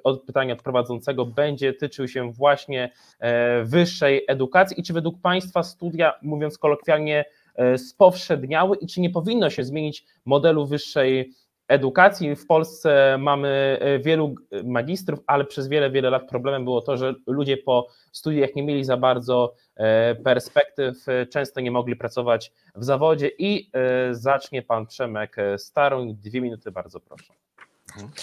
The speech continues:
Speaker 2: Prawda jest taka, że problem z, ze szkolnictwem wyższym dotyka tak naprawdę trzech wielkich sektorów, bo to jest z jednej strony rzeczywiście problem samej dydaktyki,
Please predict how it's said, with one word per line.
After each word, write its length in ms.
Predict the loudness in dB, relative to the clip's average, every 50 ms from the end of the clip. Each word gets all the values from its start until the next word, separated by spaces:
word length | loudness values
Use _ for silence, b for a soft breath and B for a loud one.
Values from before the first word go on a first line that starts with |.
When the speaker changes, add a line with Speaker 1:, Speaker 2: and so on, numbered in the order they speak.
| B B B B B B B B B B B B -12
Speaker 2:
Prawda 180 | -12 -10 -8
jest 100 | -4 -4
taka, 200 | -4 -2 -2 -2
że 200 | 0 2 0 0
problem 560 | 0 -2 -4 -4 -4 -2 -4 -4 -4 -6 -8 -10
z, 320 | -12 -14 -14 -14 -12 -12
ze 80 | -12 -12
szkolnictwem 440 | -12 -12 -12 -12 -10 -8 -8 -6
wyższym 500 | -6 -4 -4 -2 -2 -2 -2 -2 -2 -4
dotyka 440 | -4 -6 -6 -6 -4 -4 -4 -4 -4
tak 160 | -6 -10 -12
naprawdę 480 | -12 -10 -10 -10 -10 -6 -4 -4 -4 -4 -6 -8
trzech 220 | -6 -4 -4 -4 -2
wielkich 280 | -4 -4 -4 -4 -6
sektorów, 460 | -8 -8 -6 -6 -4 -4 -4 -6 -8 -10
bo 80 | -8
to 80 | -6 -6
jest 80 | -6
z 20 | -6
jednej 180 | -8 -8 -8
strony 240 | -6 -4 -4 -4 -4
rzeczywiście 400 | -6 -8 -10 -12 -12 -10 -8 -8
problem 280 | -8 -6 -6 -6 -6 -4
samej 220 | -4 -4 -4 -4
dydaktyki, 680 | -4 -4 -4 -4 -6 -6 -8 -12 -12 -10 -10 -10 -10